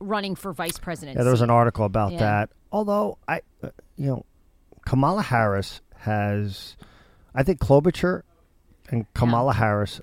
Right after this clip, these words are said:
Speaker 2: are separating themselves in, for, for me, uh, a little bit from the rest of the field. Uh, Kamala came out yesterday and said, even though she had that awkward moment about the Jussie Smollett tweet,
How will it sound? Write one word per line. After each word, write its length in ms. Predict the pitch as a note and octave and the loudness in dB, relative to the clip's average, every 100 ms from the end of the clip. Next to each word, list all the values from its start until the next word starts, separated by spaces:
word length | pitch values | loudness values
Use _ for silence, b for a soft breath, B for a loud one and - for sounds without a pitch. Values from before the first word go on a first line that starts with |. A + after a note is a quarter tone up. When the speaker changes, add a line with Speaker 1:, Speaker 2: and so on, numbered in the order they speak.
| _ | _
Speaker 2:
are 100 | A#2 | -8
separating 560 | - A2+ - A#2 A#2 A#2+ | -4 -6 -2 -2 0 0
themselves 580 | B2 - C3 C#3+ C3+ - - | -2 -2 -4 -4 -12 -20 -4
in, 320 | A2+ G#2+ A2 _ _ _ - | -2 -2 -4 _ _ _ -20
for, 460 | - - G#2 G2+ - | -16 -4 -2 -2 -6
for 200 | - G#2+ | -8 -6
me, 500 | F#2+ G2 G#2 A#2 C#3 - b b b b b b | -2 0 0 -2 -6 -12 b b b b b b
uh, 460 | - G2+ F#2+ F#2+ F#2 | -8 -4 -4 -6 -8
a 120 | - A2 | -8 -4
little 260 | A2 G#2+ | -2 0
bit 220 | G2+ A2+ | 0 -2
from 180 | - G#2+ | -4 -6
the 80 | F#2+ | -4
rest 240 | F#2+ G2+ - | -4 -4 -4
of 40 | |
the 80 | G#2+ | -8
field. 500 | - A2 G#2 B2+ - - b b b b | -6 -6 -4 -6 -10 -20 b b b b
Uh, 540 | G2 F#2 F2+ D2 - - - | -10 -10 -10 -12 -14 -18 -16
Kamala 440 | - A2+ A2+ A#2+ B2+ | -4 0 2 2 0
came 220 | B2 A#2+ | 0 0
out 160 | A#2+ | 0
yesterday 520 | B2 A#2 - A2+ A2 A2+ | 0 -4 -2 -2 -2 -2
and 180 | A2 G2+ | -6 -4
said, 400 | - A#2 G#2+ G#2 | -2 0 0 -2
even 220 | A#2 G#2 | -4 -4
though 80 | G2+ | -6
she 120 | - | -6
had 120 | G#2+ | -8
that 180 | G2+ G2+ | -6 -4
awkward 340 | G2 F#2+ A2 | -4 -4 -4
moment 340 | G2+ G#2 F#2+ F#2 | -2 -2 -2 -6
about 260 | F2+ F#2+ F#2+ _ | -6 -8 -8 _
the 100 | G#2+ | -10
Jussie 400 | F#2+ A2 - A#2 | -4 -4 -4 -8
Smollett 380 | - A#2+ D3+ - | -2 0 0 0
tweet, 340 | - A2 A#2 | -2 0 0